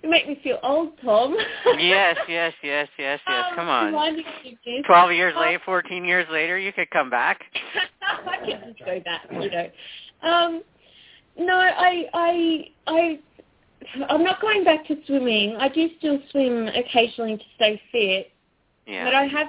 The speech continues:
Speaker 1: set myself a new physical challenge because I firmly believe that, you know, life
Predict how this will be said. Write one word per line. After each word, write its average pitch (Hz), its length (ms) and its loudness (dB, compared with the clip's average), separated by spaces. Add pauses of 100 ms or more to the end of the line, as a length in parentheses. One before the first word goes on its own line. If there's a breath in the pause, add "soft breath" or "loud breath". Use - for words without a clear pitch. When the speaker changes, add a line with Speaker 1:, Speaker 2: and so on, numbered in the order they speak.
(120)
Speaker 1:
set 311 160 -6
myself 277 400 -4
a 254 80 0
new 240 200 -4 (100)
physical 220 380 -8
challenge 208 540 0
because 214 400 0 (540 loud breath)
I 254 160 4
firmly 277 320 4
believe 226 500 2
that, 208 280 2 (760 soft breath)
you 247 120 0
know, 247 100 4 (240)
life 254 200 4